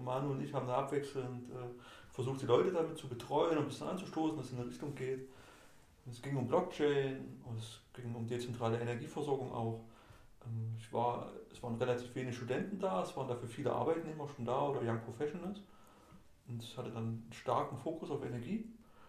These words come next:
Und die haben halt aufgepasst, dass man eine gute Qualität und eine hohe Qualität abliefert. Äh, haben aber auch, auch ganz coole Ergebnisse,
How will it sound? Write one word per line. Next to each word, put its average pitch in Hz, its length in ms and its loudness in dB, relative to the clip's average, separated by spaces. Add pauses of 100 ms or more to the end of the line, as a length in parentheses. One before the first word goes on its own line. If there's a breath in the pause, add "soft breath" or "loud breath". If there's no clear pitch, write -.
(160 soft breath)
Und 127 300 -4
die 113 80 2
haben 120 120 4
halt 123 100 8
aufgepasst, 120 480 2
dass - 140 -6
man 117 120 2
eine 113 80 0
gute 139 200 -4
Qualität 156 580 4
und - 80 -2
eine 117 100 0
hohe - 160 0
Qualität 147 400 2
abliefert. 139 440 -4 (640 soft breath)
Äh, 123 40 -6
haben 117 220 0
aber 123 160 4
auch, 120 320 6
auch 113 220 -6
ganz 123 300 2
coole 156 260 4
Ergebnisse, 120 640 2